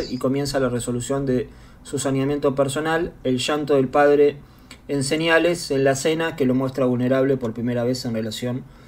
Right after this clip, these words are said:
a la pérdida de su esposa. Eh, acá Sabios Mané dice, "Lo que no me termina de quedar claro de la mitología de los Watchers es si buscan aprender de los humanos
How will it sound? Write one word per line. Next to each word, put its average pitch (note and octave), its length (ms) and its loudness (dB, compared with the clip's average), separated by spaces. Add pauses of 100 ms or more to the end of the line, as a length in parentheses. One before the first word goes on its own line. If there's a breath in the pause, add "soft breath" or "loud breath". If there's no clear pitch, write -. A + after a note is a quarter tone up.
(260 soft breath)
a A#2+ 60 -2
la B2 120 0
pérdida C3+ 260 6
de B2 80 2
su A#2+ 120 -6
esposa. - 500 -12 (540 soft breath)
Eh, C3 800 8 (420)
acá C#3 220 2
Sabios F3 300 2
Mané E3+ 200 0
dice, E3 280 0
"Lo D3+ 140 4
que E3 100 -2
no G3 80 2
me G#3+ 120 4
termina F#3+ 320 2
de D#3 120 4
quedar E3+ 240 4
claro F3+ 300 6
de D#3 80 6
la C#3+ 100 4
mitología C3+ 560 2
de D#3+ 80 4
los C3+ 140 0
Watchers E3+ 640 0 (440 soft breath)
es C#3 380 4
si - 200 -4
buscan F3+ 340 0
aprender D3 520 4
de F#3+ 100 4
los D3 200 0
humanos C#3 520 -2